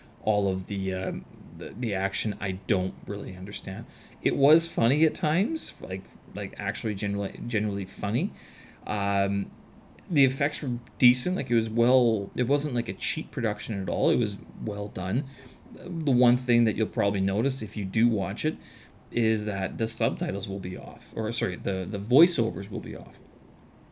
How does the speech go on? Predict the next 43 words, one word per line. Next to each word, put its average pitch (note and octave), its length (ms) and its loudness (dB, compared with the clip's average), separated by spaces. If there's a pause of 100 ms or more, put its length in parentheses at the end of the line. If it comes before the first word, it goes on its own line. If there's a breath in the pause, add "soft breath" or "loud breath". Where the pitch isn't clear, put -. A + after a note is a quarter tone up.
(180)
So - 160 0
they A2 120 2
foleyed E3+ 800 2
a - 40 -4
lot F#2 240 -4
of E2+ 100 -10
the G2 80 -12
stuff. F#2+ 300 -6
And A#2+ 140 2
this E3 140 2
is, D#3+ 140 0
like, A#2 120 2
a B2+ 80 -6
hallmark A2+ 540 -2
of F#2 100 -10
Chinese F#2+ 400 -8
movies, F#2+ 360 -6 (400 loud breath)
wherein A2+ 240 2
they G2 240 0 (280 loud breath)
record C3+ 480 4
set - 320 2
sound G2+ 340 0
and G#2 120 0
then G#2+ 80 0
they G#2 100 -2
go A#2+ 360 6
over G#2+ 220 2
it G2 60 0
again G2 420 0
and G2 140 -4
they F#2+ 60 -2
record G2 420 -6
Foley D3+ 400 2
sound, F#2+ 340 -6
which G2 120 -8
is G2 120 -4
just G2 160 -8
additional G2 400 -6
dialogue G2 500 -6
recorded G2 380 -8
in F#2 100 -6
the F#2 60 -4
studio - 380 -10